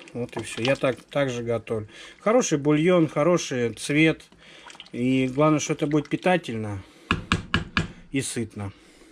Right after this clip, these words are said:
Вот. Может быть, конечно, добавлю им, а, рыбьего жира.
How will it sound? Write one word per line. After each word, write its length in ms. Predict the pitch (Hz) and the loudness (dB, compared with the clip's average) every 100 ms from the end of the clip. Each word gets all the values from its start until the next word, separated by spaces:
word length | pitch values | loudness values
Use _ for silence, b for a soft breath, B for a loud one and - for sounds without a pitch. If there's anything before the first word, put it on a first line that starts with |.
| B B B - - B B B B B B B B B B _ _ _ B B B B B B B | B B B -6 -6 B B B B B B B B B B _ _ _ B B B B B B B
Вот. 380 | 127 120 107 101 | -2 -2 -2 -4
Может 260 | 147 175 156 | -4 -4 -4
быть, 100 | 131 | -4
конечно, 500 | 131 135 135 127 117 | -2 0 -2 -4 -4
добавлю 420 | 123 123 127 117 | -2 0 -2 -2
им, 320 | 117 117 110 b b _ _ _ _ _ _ _ _ _ - 123 | -2 -4 -6 b b _ _ _ _ _ _ _ _ _ -14 -8
а, 540 | 113 107 104 104 98 - _ - b b b b b b _ _ _ _ _ _ _ _ _ _ - | -6 -6 -6 -8 -10 -14 _ -20 b b b b b b _ _ _ _ _ _ _ _ _ _ -20
рыбьего 540 | 127 120 120 117 123 120 | -8 -6 -4 -4 -4 -4
жира. 440 | 110 107 98 95 | -4 -4 -4 -12